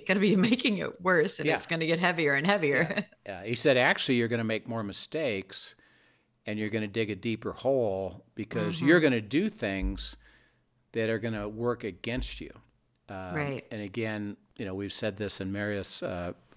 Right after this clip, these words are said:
Speaker 2: uh, podcasts before and in our courses, but, uh, when we're in the flesh,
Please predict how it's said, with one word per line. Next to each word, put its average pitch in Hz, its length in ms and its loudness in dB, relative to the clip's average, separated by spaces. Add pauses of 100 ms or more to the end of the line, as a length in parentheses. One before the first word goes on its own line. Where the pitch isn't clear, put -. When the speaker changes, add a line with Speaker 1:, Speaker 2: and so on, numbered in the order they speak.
(120)
Speaker 2:
uh, 98 380 -12 (480)
podcasts 101 560 2
before 104 460 4
and 95 140 4
in 95 140 2
our 90 300 0
courses, 143 540 4 (760)
but, 107 440 6
uh, 95 200 2
when 117 200 6
we're 117 140 6
in 117 100 4
the 95 80 0
flesh, 123 800 0